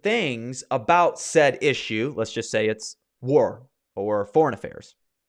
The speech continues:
then they would get the public to volunteer or even vote in a manner that would, uh, promote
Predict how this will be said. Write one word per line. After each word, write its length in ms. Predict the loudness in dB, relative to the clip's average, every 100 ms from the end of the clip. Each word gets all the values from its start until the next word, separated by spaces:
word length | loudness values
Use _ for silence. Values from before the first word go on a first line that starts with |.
| _ _ -20 -8
then 180 | -4 2
they 100 | 2
would 160 | 4
get 140 | 0 0
the 60 |
public 500 | -2 -2 0 -2 -2 -12 _ _ -8
to 460 | -2 -2 -2 -6 -10 _ _ 0
volunteer 840 | 4 4 2 -4 -6 -2 -2 -2 -2
or 160 | -2
even 340 | -2 -4 -6 -8 -2
vote 340 | 2 2 0 -4
in 100 | -6
a 40 |
manner 420 | -4 -4 -2 -6 -8 -2
that 200 | -2 0
would, 340 | 0 0 -4 -14 _ _ -8
uh, 180 | -6 -6 _ _ _ _ _
promote 1160 | -20 -2 0 0 2 6 8 8 4 -4 -14 -18